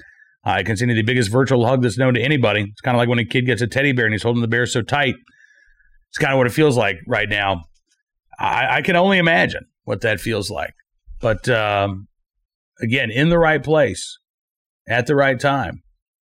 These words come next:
and, uh, willing and able to do the right thing, Jesse Conan, E R doctor there from, uh, Hayward, Wisconsin. We thank you, sir, for your very good deed. And that is gonna do it for this edition of Bearing Arms Cam and Company. Wanna thank you for being a part of the program, as always.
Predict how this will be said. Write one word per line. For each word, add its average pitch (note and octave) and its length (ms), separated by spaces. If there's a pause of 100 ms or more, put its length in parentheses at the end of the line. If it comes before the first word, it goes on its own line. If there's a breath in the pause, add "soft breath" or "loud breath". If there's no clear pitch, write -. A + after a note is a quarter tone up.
and, F#2+ 260
uh, F2+ 100
willing B2+ 360
and A#2 120
able B2 220
to A#2 80
do A#2+ 200
the B2 120
right A#2+ 240
thing, B2+ 300
Jesse A#2+ 340
Conan, C#3 400 (640 soft breath)
E B2+ 140
R A#2+ 160
doctor B2 320
there B2 340
from, A2 300
uh, A2 220
Hayward, C#3+ 400
Wisconsin. C#3 800
We A2+ 160
thank C3+ 300
you, C#3 100
sir, C#3+ 380 (340)
for - 80
your G#2+ 160
very B2 240
good B2+ 220
deed. C#3 320 (720 soft breath)
And C#3 120
that G#3 160
is G#3+ 140
gonna F#3 200
do F#3 140
it E3+ 100
for G3+ 160
this F3+ 180
edition F3+ 380
of F3 360
Bearing F3+ 220
Arms E3+ 200
Cam F3 180
and E3 80
Company. F3 180
Wanna F3 200
thank F3 160
you F3 120
for D#3+ 80
being E3+ 140
a D3+ 40
part E3+ 200
of E3 60
the D#3 80
program, E3+ 500
as D#3+ 260
always. F3 720